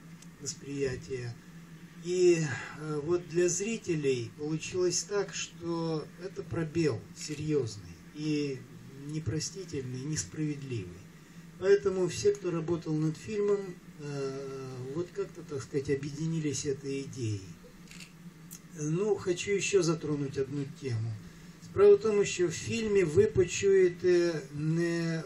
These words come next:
одну, не дві, не три мови, а п'ять або шість. І це теж свідомо і послідовно.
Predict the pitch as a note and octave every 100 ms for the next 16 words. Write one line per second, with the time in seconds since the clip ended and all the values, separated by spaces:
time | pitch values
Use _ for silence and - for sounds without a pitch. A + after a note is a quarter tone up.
0 | D3+ D3 D#3 G3 F3+ D#3+ B2 C#3 F#3+ E3+
1 | D3+ - F3 G3 F#3 F3 F3 D#3+ D#3+ D#3
2 | - - - - - - D3+ D3+ C#3+ C#3
3 | - G#3+ G3+ D#3 - D3+ - - E3+ A#2+
4 | - - - - - - - - - -
5 | - - - G3+ G3 - A3+ G3 - D#3
6 | F3 E3 G#3 G#3 G3+ G3 F#3+ E3+ D#3 -
7 | D#3+ D#3+ E3 C#3 D#3 C3+ A2 G#2